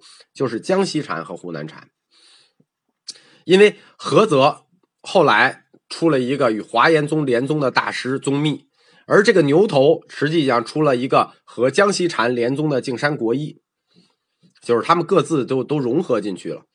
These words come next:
这两个人分别代表他那个宗派的最高峰，当然也是绝唱，后来就不怎么传了啊。所以我们后来禅宗的五家七宗都是由两大主流禅系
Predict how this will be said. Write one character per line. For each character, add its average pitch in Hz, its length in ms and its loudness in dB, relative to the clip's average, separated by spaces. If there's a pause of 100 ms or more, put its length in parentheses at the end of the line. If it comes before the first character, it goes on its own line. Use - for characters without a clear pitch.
(480)
这 254 120 0
两 170 260 4
个 123 80 2
人 123 220 2
分 240 260 2
别 135 440 0 (260)
代 160 200 2
表 80 420 -8 (420)
他 214 300 6
那 220 160 0
个 120 100 0
宗 120 220 -6
派 113 200 -2
的 95 120 -4
最 104 160 -6
高 95 180 -2
峰， 92 260 -6 (1160)
当 139 200 4
然 131 120 -2
也 120 80 -2
是 113 160 -10
绝 107 160 -6
唱， - 340 -10
后 151 140 -6
来 123 160 -2
就 139 80 -6
不 139 140 -8
怎 120 120 -6
么 90 80 -10
传 85 220 -8
了 123 100 -4
啊。 80 200 -8 (280)
所 - 180 -2
以 156 200 0 (100)
我 107 80 -6
们 113 140 -4
后 175 200 2
来 120 220 2
禅 131 320 -6
宗 156 160 -2
的 113 180 -4
五 101 260 -12
家 147 240 4
七 147 240 -8
宗 147 280 -4 (280)
都 208 140 4
是 156 180 -2
由 110 240 -2
两 92 320 -6
大 135 200 0
主 107 220 -8
流 127 180 -2
禅 92 240 -8
系 - 260 -14